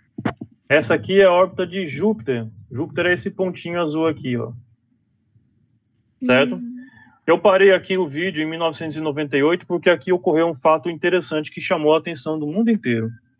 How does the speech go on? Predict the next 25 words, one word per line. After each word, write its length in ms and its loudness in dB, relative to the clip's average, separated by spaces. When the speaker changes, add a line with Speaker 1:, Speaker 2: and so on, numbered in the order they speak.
Speaker 1:
Eles 220 6
descobriram, 760 4
os 160 -2
astrônomos 520 2
descobriram 600 -2
um 80 -6
cometa. 640 2
E 220 0
quando 320 6
eles 160 4
calcularam 760 4
a 60 4
órbita 520 4
desse 220 -10
cometa, 520 0
eles 320 -4
viram 220 -4
que 100 -2
esse 140 -6
cometa 420 -2
ia 120 2
se 120 -4
chocar 520 2
com 260 -6
Júpiter, 680 -2